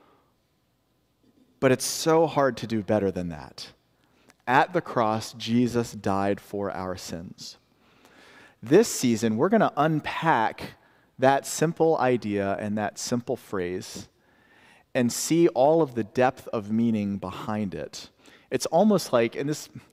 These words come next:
maybe this is a silly example, this is what came to mind, but remember in, uh, Charlie and the Chocolate Factory, the movie, maybe the book too, I'm sure in the book too, and Willy Wonka has that chewing gum that's a three-course meal in one stick of gum.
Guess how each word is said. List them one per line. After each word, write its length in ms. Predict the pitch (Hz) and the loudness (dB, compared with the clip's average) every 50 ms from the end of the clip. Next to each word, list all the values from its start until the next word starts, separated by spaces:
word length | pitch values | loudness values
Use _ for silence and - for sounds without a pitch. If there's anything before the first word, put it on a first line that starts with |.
| _ _ - | _ _ -2
maybe 220 | 165 165 170 165 | 2 2 2 2
this 100 | 151 143 | 2 -2
is 80 | 131 120 | -2 -2
a 60 | 110 | -2
silly 280 | - - 131 127 120 113 | -2 2 2 4 4 4
example, 340 | 98 110 117 113 - 113 | 2 2 0 0 0 0
this 180 | 107 139 - - | -2 -2 -2 -4
is 80 | 135 131 | -4 -4
what 120 | 120 - | -4 -4
came 180 | - 120 113 104 | -2 -2 -2 -2
to 60 | 101 | -2
mind, 280 | 98 101 101 98 98 - | -4 -4 -4 -4 -4 -6
but 80 | 131 | -4
remember 420 | 131 139 143 160 170 190 208 202 196 | -2 0 2 4 4 6 4 4 4
in, 280 | - 156 139 135 127 | 2 0 0 2 4
uh, 140 | 123 113 107 104 | 4 4 2 2
Charlie 320 | - 135 131 135 131 127 | 2 2 2 4 4 2
and 80 | 120 117 | 2 0
the 40 | |
Chocolate 360 | - - 113 110 - - 90 - | 0 2 2 2 2 0 -4 0
Factory, 400 | - 110 110 107 - - 107 104 | 0 0 0 0 -2 -4 -4 -4
the 80 | 101 | -2
movie, 560 | 95 107 123 120 110 117 113 113 113 110 110 - - - - _ _ - | 0 2 2 2 2 4 4 4 2 0 -2 -8 -20 -20 -20 _ _ -4
maybe 160 | 123 123 120 | -4 -2 -2
the 80 | 110 101 | -2 -2
book 260 | 98 110 104 - - | 0 0 -2 -2 -4
too, 120 | - 120 | -10 -8
I'm 100 | 107 110 | -8 -6
sure 160 | - - 123 | 0 2 2
in 80 | 110 107 | 2 2
the 60 | 107 | 0
book 200 | 95 107 104 - | -2 -4 -6 -6
too, 280 | - - 110 101 101 - - - - - - - - | -4 -2 -2 -2 -2 -4 -8 -16 -20 -20 -20 -10 -2
and 240 | 123 117 117 120 117 | 0 0 2 2 4
Willy 180 | 135 151 151 | 6 6 6
Wonka 260 | 135 135 135 135 147 135 | 6 4 2 2 0 0
has 140 | 135 123 | 0 2
that 180 | 117 113 104 - | 2 2 0 0
chewing 380 | - - - 151 147 143 143 127 | 0 0 2 4 4 4 4 4
gum 440 | 143 135 135 135 135 135 139 131 - | 4 4 6 4 2 2 -2 -2 -2
that's 180 | - 117 - - | -2 -2 -2 -2
a 60 | 110 | -6
three-course 640 | - - - 139 143 139 - - 131 123 - - 120 | -6 -4 -2 -2 -2 -2 0 -2 -2 -2 -2 -2 -2
meal 340 | 117 117 113 113 110 113 110 | 0 2 2 2 2 2 0
in 200 | - 107 101 104 | 0 -2 -4 -4
one 180 | 104 110 117 | -2 -2 -2
stick 260 | 117 - - 120 - | -4 -4 -4 -6 -6
of 100 | - 98 | -6 -6
gum. 400 | - 110 101 98 98 101 104 113 | -4 -2 -2 -2 -2 -2 -4 -6